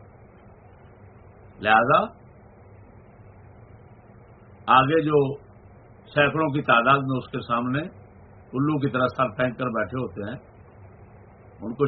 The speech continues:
شرم آنی چاہیے کہ کون سے مقام پر بیٹھے ہو، کس کے آگے بیٹھے ہو۔ جس کو عربی عبارت پڑھنا نہیں آتا، اس کا ترجمہ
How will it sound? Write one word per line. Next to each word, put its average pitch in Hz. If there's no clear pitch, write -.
شرم 147
آنی 120
چاہیے 110
کہ 151
کون 143
سے 165
مقام 147
پر 147
بیٹھے 107
ہو، 90
کس 143
کے 170
آگے 160
بیٹھے 147
ہو۔ 117
جس 104
کو 170
عربی 143
عبارت 143
پڑھنا 165
نہیں 175
آتا، 160
اس -
کا 156
ترجمہ 156